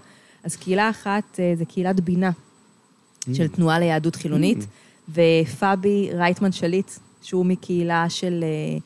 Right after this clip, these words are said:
Speaker 1: מט"ח, לפי דעתי.
Speaker 2: Mm.
Speaker 1: הוא בא לפה על תקן קהילה אחרת, אז הוא נמצא, אנחנו חברים לאותה קהילה. זה קהילה מבחינתי, כי קודם כל אנחנו נפגשים המון. אה, יש שם, אה, ערך, יש שם ערכיות, אני מקבלת משהו חדש, שם באמת תחושה של שייכות ומשמעות, ו-,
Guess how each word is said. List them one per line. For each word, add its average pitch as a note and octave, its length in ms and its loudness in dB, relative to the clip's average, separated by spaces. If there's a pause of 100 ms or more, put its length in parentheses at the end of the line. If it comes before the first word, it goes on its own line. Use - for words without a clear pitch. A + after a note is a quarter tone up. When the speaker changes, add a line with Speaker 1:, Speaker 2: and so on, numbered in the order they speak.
(200)
Speaker 1:
מט"ח, G3 440 -4
לפי D#3+ 220 -6
דעתי. D#3 380 -6 (160)
Speaker 2:
Mm. G2 40 -4 (180)
Speaker 1:
הוא D#3 100 -8
בא E3 120 2
לפה E3+ 220 -2
על D#3+ 60 -2
תקן E3 260 -6
קהילה D#3 180 -6
אחרת, G3 320 -6
אז D#3 80 -6
הוא D3+ 80 -8
נמצא, D3 300 -10
אנחנו F3+ 160 -6
חברים D#3+ 280 -6
לאותה D#3 240 -6
קהילה. E3 360 -4 (520)
זה F3 120 0
קהילה F3+ 360 0
מבחינתי, A3+ 680 0
כי - 120 -18
קודם F#3 160 -2
כל G#3+ 60 2
אנחנו F#3+ 200 -2
נפגשים D3+ 600 -6
המון. F3 320 0 (1200)
אה, D3+ 60 -8 (520)
יש D3+ 100 -4
שם, D#3+ 260 -2
אה, D3 60 -4 (640)
ערך, F#3+ 280 0
יש D#3+ 60 -8
שם E3+ 120 -6
ערכיות, F3 500 2
אני D#3 40 -2
מקבלת D#3+ 320 -2
משהו E3+ 200 -4
חדש, E3 300 -2
שם E3 140 -4
באמת D#3+ 380 -6
תחושה F3 320 -8
של F3 220 -4
שייכות E3+ 600 -2
ומשמעות, E3+ 840 -6
ו-, - 40 -16